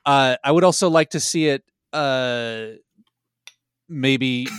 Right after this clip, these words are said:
<sighs> uh, depending on what it is, start pushing some more, um,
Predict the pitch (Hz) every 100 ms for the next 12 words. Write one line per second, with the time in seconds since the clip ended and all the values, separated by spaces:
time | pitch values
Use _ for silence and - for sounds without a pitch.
0 | - - _ _ _ 147 107 120 151 143
1 | 185 202 202 180 170 165 160 - - -
2 | - _ _ - - 240 254 _ _ _
3 | _ _ - 214 - 185 - 175 180 175
4 | 170 - 170 160 147 127